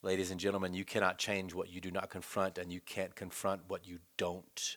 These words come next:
know exists. <laughs> The Satan, I've talked about this before in the Bible. The Satan is not a person or individual. It is a title.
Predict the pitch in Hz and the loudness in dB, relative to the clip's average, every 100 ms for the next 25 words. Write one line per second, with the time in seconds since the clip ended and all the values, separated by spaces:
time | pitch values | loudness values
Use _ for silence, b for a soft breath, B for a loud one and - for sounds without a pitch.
0 | - 95 90 85 85 92 90 85 90 - | -8 -8 -4 -4 -6 -10 -10 -8 -6 -6
1 | - - - - - _ _ _ _ - | -6 -4 -4 -8 -12 _ _ _ _ -10
2 | - 151 180 - 175 - B B B B | -6 4 4 6 2 2 B B B B
3 | B B B B _ _ _ - 131 151 | B B B B _ _ _ 6 10 12
4 | - 165 202 175 98 80 - - 92 - | 12 12 12 12 12 12 -12 -6 2 10
5 | 104 - 98 - 98 - - 110 92 80 | 10 10 8 8 4 2 4 8 8 6
6 | - - - _ _ _ _ 107 107 98 | -4 -20 -20 _ _ _ _ 0 2 2
7 | 92 107 101 110 95 78 - - _ _ | 4 12 12 12 12 8 -4 -20 _ _
8 | - 120 156 - - 196 226 226 170 151 | -2 2 2 4 6 10 10 10 6 6
9 | 170 156 - - - 180 - - 92 87 | 6 6 2 -6 -2 0 0 -2 -4 -4
10 | 95 117 113 98 123 113 90 101 117 113 | -4 -2 -2 2 4 4 2 0 0 4
11 | 120 110 - 143 160 120 | 4 4 12 12 12 12